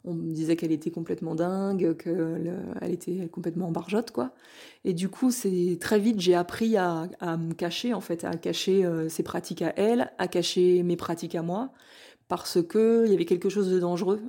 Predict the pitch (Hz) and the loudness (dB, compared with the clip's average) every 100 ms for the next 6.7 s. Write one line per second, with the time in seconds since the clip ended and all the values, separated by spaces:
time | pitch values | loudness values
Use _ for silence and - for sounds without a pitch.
0 | - 175 170 165 165 165 214 208 - 185 | -10 -6 -2 -2 -2 -2 -2 -2 -2 2
1 | 170 165 160 170 165 165 - 165 180 165 | 2 2 -2 -4 0 0 0 -4 -4 -6
2 | 175 180 208 202 - 185 185 196 190 - | 2 4 4 2 -2 -8 -6 -6 -6 -6
3 | 214 208 175 170 170 180 175 _ _ _ | -4 -4 -6 -8 -10 -12 -16 _ _ _
4 | _ _ _ _ _ _ _ _ _ _ | _ _ _ _ _ _ _ _ _ _
5 | _ _ 208 - 220 196 202 214 214 185 | _ _ -6 0 4 4 6 6 6 4
6 | 170 196 190 185 190 170 | 0 0 0 0 -4 -8